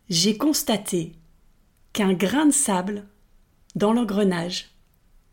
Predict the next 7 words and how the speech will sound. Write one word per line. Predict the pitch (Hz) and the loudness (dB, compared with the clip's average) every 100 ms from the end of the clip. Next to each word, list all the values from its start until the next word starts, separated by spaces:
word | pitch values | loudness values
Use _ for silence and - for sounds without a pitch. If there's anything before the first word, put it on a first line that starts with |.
| - - - - | -20 -20 -12 0
avait | 220 254 | 2 4
fait | 269 277 269 | 2 0 0
capoter | 311 320 302 294 277 285 285 - | -2 0 0 2 2 2 0 0
toutes | 370 381 285 | 2 4 4
mes | 285 | 6
belles | 233 269 226 | 6 4 4
intentions, | 240 233 220 - 180 165 | 2 2 -2 0 -4 -6